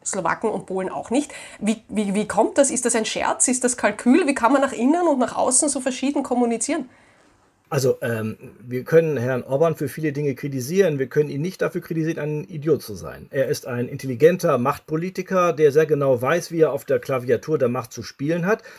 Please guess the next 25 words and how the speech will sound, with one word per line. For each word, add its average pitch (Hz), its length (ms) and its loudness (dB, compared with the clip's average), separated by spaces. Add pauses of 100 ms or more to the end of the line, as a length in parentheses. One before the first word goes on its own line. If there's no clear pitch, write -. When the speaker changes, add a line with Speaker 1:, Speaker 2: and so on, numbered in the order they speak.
(400)
Speaker 2:
Und 180 80 -4
wir 190 80 6
müssen 202 340 2
ein 185 160 2
bisschen 190 240 -2
zurückblicken 190 540 0
und 165 180 -2
schauen 175 400 4
in 156 140 -2
der 156 100 2
Art 139 160 -4
und 143 140 -4
Weise, 151 320 2
wie 165 100 -6
er 156 140 0
taktierte, 175 580 0
wenn, 156 140 6
als 151 160 -4
es 156 100 -4
darum 135 240 0
ging, 165 160 -2
dass 147 140 2
seine 151 200 2
Partei 139 380 2
möglicherweise 139 720 2